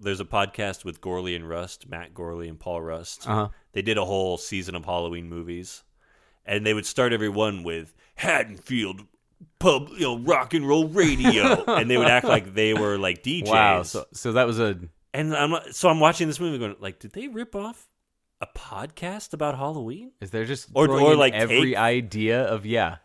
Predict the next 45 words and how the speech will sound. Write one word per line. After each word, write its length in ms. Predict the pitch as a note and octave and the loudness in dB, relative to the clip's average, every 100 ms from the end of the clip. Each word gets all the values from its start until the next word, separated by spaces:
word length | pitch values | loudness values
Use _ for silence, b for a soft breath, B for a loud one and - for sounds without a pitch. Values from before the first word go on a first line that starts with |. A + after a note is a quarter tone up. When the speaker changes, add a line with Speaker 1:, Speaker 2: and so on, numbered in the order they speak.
| _ | _
Speaker 1:
Like, 180 | A2+ G2 | -14 -12
did, 200 | A#2+ B2 _ | -12 -12 _
yeah, 300 | A2+ C3+ G2+ | -4 0 0
so 180 | - A#2+ | 0 -2
it 40 | A2+ | -2
was, 160 | A2 | -4
yeah, 280 | B2+ A#2+ G2 | -8 -4 -2
there 100 | F#2 | -2
Speaker 2:
It 40 | - | -4
Speaker 1:
was 100 | A2 | 4
Speaker 2:
felt 240 | G3 - | 4 4
Speaker 1:
too 40 | |
Speaker 2:
so 260 | - - F#3+ | -4 2 6
Speaker 1:
many 180 | F#3+ F3+ | 6 6
Speaker 2:
a- 40 | |
Speaker 1:
of 60 | C3 | 6
those 300 | C3 C3+ C3 | 8 6 4
moments, 360 | A#2 G#2 G2 | -2 -2 -6
like 160 | G#2+ F2+ | -8 -8
you 80 | G2 | -10
said, 160 | F#2+ | -12
that 120 | E2 - | -12 -10
take 220 | - - | -10 -8
you 100 | E2+ | -6
out 120 | F#2 | -4
of 80 | G#2 | -4
Speaker 2:
They 40 | - | -2
Speaker 1:
it, 20 | |
Speaker 2:
take 140 | F3+ | -2
Speaker 1:
'cause 120 | G#3+ D3+ | 0 0
you're 80 | |
Speaker 2:
you 40 | A2+ | 0
Speaker 1:
going, 140 | A#2+ | 2
Speaker 2:
so 60 | A#2 | 2
Speaker 1:
"Wait, 180 | A2 F#2 | 0 -2
Speaker 2:
out. 160 | G#2+ - - | -10 -18 -12
Speaker 1:
wait, 160 | D3+ - | -10 -6
that 120 | A3 | -6
was 160 | F3 | -6
a 80 | C#3 | -8
podcast 640 | - - B3+ _ F2 D2+ - | -8 -14 -14 _ -18 -18 -16
I 40 | D2+ | -14
listened 380 | D2+ - D#2 - | -14 -16 -20 -20
to." 220 | - - | -20 -18
What, 160 | - | -20